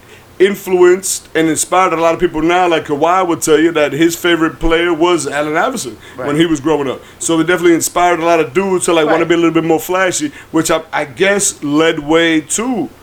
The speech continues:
Speaker 1: like, shit like And One and stuff like that. Like, like, Kobe at the record was still one of the most beautiful things in the world, man.
Speaker 2: Oh,
Speaker 1: Like, you
Speaker 2: yeah,
Speaker 1: know what I'm
Speaker 2: yeah,
Speaker 1: saying?
Speaker 2: for sure.
Speaker 1: Hell, even, even, even fucking, um, Steve Francis at the records.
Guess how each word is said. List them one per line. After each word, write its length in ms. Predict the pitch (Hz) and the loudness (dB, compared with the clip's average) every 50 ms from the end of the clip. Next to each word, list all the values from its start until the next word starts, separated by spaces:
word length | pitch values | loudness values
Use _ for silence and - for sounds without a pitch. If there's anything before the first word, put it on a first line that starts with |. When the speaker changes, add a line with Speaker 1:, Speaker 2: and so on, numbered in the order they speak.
| - - - - - | -20 -20 -20 -14 -4
Speaker 1:
like, 260 | 151 160 160 151 139 | -2 0 0 0 -2
shit 220 | 135 - - 180 160 | -2 0 0 2 2
like 260 | 160 151 147 131 - | 2 2 0 -2 -4
And 320 | 147 156 156 156 156 143 | -4 -2 -2 -2 -2 -2
One 240 | 135 151 165 175 175 | 0 0 2 2 2
and 100 | 165 147 | 0 0
stuff 200 | - 156 143 143 | -2 -2 -4 -2
like 140 | 143 139 139 | -2 -2 -2
that. 120 | 135 135 | -2 -2
Like, 300 | 131 139 135 127 123 120 - - - - - - - - - - - - - - | 0 0 0 0 -2 -4 -8 -14 -20 -20 -20 -20 -20 -20 -20 -20 -20 -20 -20 -8
like, 300 | - 160 170 160 - - | -4 -2 -2 -2 -2 -2
Kobe 400 | - 208 214 240 240 220 226 220 | 0 2 4 4 4 4 2 2
at 100 | 214 214 | 2 2
the 100 | - 185 | 0 0
record 340 | 180 202 214 226 190 208 190 | 0 2 0 2 2 2 2
was 180 | 170 170 - | 2 2 0
still 220 | - - 214 214 202 | 0 2 2 4 4
one 100 | 185 185 | 4 2
of 80 | 175 | 2
the 60 | 180 180 | 2 2
most 200 | 180 170 139 113 | 2 0 0 0
beautiful 280 | 165 175 160 151 165 | -2 -2 0 -2 -4
things 320 | 151 151 170 170 165 156 147 | -2 0 2 2 2 2 0
in 80 | 156 | -2
the 40 | 151 | 0
world, 300 | 156 165 160 139 135 127 | 2 2 2 2 0 0
man. 200 | 131 131 131 135 | -2 -4 0 2
Speaker 2:
Oh, 40 | - | 2
Speaker 1:
Like, 120 | 262 240 | 4 4
you 20 | 233 | 4
Speaker 2:
yeah, 60 | 233 | 2
Speaker 1:
know 20 | 233 | 2
what 0 | |
I'm 60 | 233 | 2
Speaker 2:
yeah, 60 | 233 | 2
Speaker 1:
saying? 120 | 190 165 | 2 0
Speaker 2:
for 100 | 151 180 | 0 -4
sure. 320 | 170 - - 226 208 151 117 | -6 -4 -2 0 0 0 0
Speaker 1:
Hell, 300 | - 202 226 196 185 208 | 0 2 2 2 2 0
even, 220 | 208 202 190 185 | 0 -2 -2 -2
even, 160 | 226 233 - 226 | -4 -4 -4 -4
even 220 | 240 247 233 196 | -2 0 0 0
fucking, 560 | 165 151 - - - - 208 180 180 170 160 | 0 -2 -8 -8 -4 -4 -2 0 0 0 0
um, 580 | 160 156 151 147 143 139 135 120 107 98 92 90 85 | 0 -2 -2 -4 -4 -6 -6 -8 -8 -12 -14 -12 -8
Steve 360 | - - - - 180 190 160 | -8 -6 -4 -2 -2 -2 -4
Francis 640 | - - 151 160 180 208 220 214 - - 147 131 117 | -4 -2 -2 0 2 2 0 0 0 -2 -2 -2 -2
at 140 | 135 123 113 | -2 -4 -6
the 80 | 107 113 | -8 -8
records. 380 | 117 110 95 - - - - | -8 -8 -10 -12 -16 -20 -20